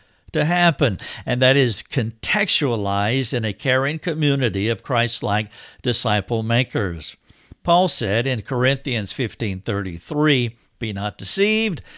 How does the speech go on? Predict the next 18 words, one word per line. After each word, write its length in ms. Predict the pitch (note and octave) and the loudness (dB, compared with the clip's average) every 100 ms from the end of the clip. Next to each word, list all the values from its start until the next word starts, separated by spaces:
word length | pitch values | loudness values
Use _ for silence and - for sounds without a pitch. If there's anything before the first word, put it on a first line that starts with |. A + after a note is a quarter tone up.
| - - _ | -20 -20 _
bad 300 | A#2 C3 B2 | 0 0 0
company 500 | C3+ B2 C3 B2+ B2 | -2 -2 -2 0 0
ruins 520 | A2 A2+ A2+ A2+ A2+ | 2 2 2 0 -2
good 400 | - G#2 G#2 - | -2 0 0 -4
morals." 720 | A#2+ C3 C#3 C3+ A#2 E2 - - - - | -2 2 4 4 2 0 -6 -12 -18 -4
If 140 | C#3+ | -2
you 80 | C#3 | 0
flip 240 | A#2 G#3 G#3+ | 2 2 4
that 200 | E3+ D#3 | 4 6
on 180 | C#3+ A#2 | 4 2
its 160 | G2+ | -2
head, 460 | E3 G#3+ A#2+ C3 C#3+ | 0 2 4 2 0
well, 280 | D3 D#3 D3+ | -4 -4 -2
then 200 | D#3 D3 | 0 0
the 200 | C#3 C#3+ | 0 0
inverse 460 | B2+ A#2 A2+ - | 0 0 0 -2
is 180 | A2+ - | -2 -4
true. 480 | - G3+ G#3 C3+ | 0 4 4 4